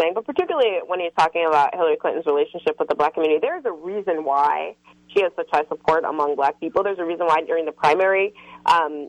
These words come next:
you know, essentially it was sort of like a, a homecoming trip, uh, when she was visiting, um, many different, uh, black communities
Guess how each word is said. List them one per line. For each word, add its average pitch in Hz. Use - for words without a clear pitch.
you 196
know, 147
essentially 190
it -
was 165
sort 170
of 156
like 147
a, 135
a 147
homecoming 185
trip, 214
uh, 156
when 156
she 170
was 156
visiting, 160
um, 156
many 185
different, 156
uh, 147
black -
communities 165